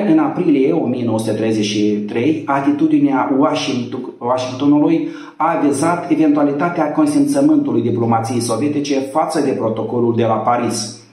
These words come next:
În corespondența din douăsprezece aprilie o mie nouă sute treizeci și trei a secretarului de stat, adresată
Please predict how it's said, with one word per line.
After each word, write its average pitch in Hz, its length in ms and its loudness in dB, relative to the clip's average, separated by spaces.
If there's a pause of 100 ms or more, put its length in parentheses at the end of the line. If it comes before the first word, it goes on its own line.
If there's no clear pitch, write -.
(500)
În 208 200 -2
corespondența 156 760 2
din 135 220 2
douăsprezece 131 580 0
aprilie 127 380 2
o 98 40 2
mie 113 160 0
nouă 113 120 0
sute 107 160 -2
treizeci 107 280 0
și 101 180 -2
trei 147 400 -2 (360)
a 151 200 -2
secretarului 151 680 0
de 135 140 0
stat, 120 580 -2
adresată 123 460 -2